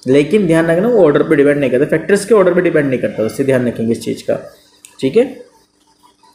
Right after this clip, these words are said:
यहाँ तक भी मेरी बात आपको अच्छे से समझ में आ गई होगी guys। ओके, चलते हैं guys next point की तरफ। Next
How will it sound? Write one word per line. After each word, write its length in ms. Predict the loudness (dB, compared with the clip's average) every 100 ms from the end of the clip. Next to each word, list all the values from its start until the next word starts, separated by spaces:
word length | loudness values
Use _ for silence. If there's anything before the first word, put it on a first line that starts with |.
| _ _ -4
यहाँ 180 | -2 0
तक 100 | 0
भी 100 | 0
मेरी 180 | 0
बात 220 | 2 2 2
आपको 220 | 0 -2
अच्छे 220 | -2 -4
से 60 | -2
समझ 200 | -2 0
में 120 | 0
आ 80 | 2
गई 120 | 2
होगी 140 | 2
guys। 260 | 0 -2 -2
ओके, 220 | 0 0 -2 -10 -20 -6
चलते 240 | 0 2 2
हैं 100 | 2
guys 220 | 2 2 0
next 260 | -2 -4 -2
point 200 | -2 0
की 100 | 0
तरफ। 300 | 0 -2 -6
Next 480 | -4 -2 -2 -6